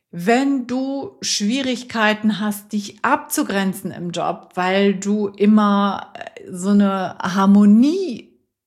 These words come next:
dir wünscht und niemanden an den Kopf stoßen möchtest, dabei kann das helfen. Wenn du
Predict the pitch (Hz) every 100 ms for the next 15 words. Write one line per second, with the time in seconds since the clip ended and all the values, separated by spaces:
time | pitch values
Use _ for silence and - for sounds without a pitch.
0 | _ 190 175 196 202 170 147 185 180 160
1 | - - - - 180 175 - - 185 208
2 | 254 240 202 202 202 185 208 208 202 285
3 | - - 196 202 - - 220 202 202 170
4 | 117 76 190 190 175 - 131 156 - -
5 | _ _ _ _ - 151 - 220 170 139
6 | - 147 - - - - - 151 156 -
7 | - - - - - _ _ _ - 185
8 | 180 190 233 247 247 247 233 214 - 247
9 | 247 247 254 247 - -